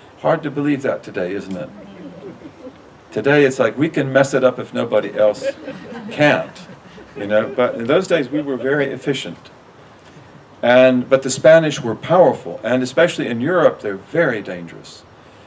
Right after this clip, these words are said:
The Spanish sent an armada to England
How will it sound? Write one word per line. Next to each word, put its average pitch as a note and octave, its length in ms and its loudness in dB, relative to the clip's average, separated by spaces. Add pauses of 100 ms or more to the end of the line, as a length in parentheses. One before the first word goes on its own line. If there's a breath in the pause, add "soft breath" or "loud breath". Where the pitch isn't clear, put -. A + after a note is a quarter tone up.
(240 loud breath)
The B2 100 -4
Spanish E3 480 4
sent C#3 280 -2
an A#2+ 140 -2
armada C3+ 840 4 (840)
to B2 220 -4
England D3 580 2